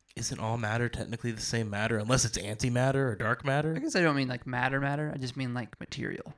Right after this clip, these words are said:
Speaker 1: Oh, okay. Yeah, yeah, yeah, yeah, yeah.
Speaker 2: So, my apologies for
Speaker 1: Yeah, this isn't a science podcast.
Speaker 2: No,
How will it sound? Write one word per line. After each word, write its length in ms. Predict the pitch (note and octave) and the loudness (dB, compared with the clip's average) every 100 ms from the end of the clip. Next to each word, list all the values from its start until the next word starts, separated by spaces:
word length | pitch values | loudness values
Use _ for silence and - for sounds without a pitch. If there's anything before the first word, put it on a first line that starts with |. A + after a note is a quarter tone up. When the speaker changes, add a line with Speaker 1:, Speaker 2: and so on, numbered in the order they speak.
| - | 0
Speaker 1:
Oh, 220 | C#3+ B2 | 2 4
okay. 280 | A#2+ G#2+ F#2+ | 2 -2 -2
Yeah, 60 | |
yeah, 180 | F#2 F#2 | -6 -6
yeah, 140 | F2 F#2 | -6 -6
yeah, 180 | F2 F2+ | -6 -6
yeah. 40 | E2+ | -6
Speaker 2:
So, 260 | G2+ - - | -4 -4 0
my 120 | C3+ | 0
apologies 500 | C3 A#2 - - - | 2 -2 -2 -6 -10
for 160 | - A2+ | -8 -6
Speaker 1:
Yeah, 100 | G#2+ | 0
this 220 | C3 C#3 | 4 6
isn't 200 | E3+ D#3+ | 8 8
a 60 | C#3+ | 8
science 400 | D#3+ C3 G#2+ - | 6 6 4 0
podcast. 520 | G#2+ G2+ - F#2 F#2+ | 0 -2 -4 -10 4
Speaker 2:
No, 240 | D3+ C3+ | 6 6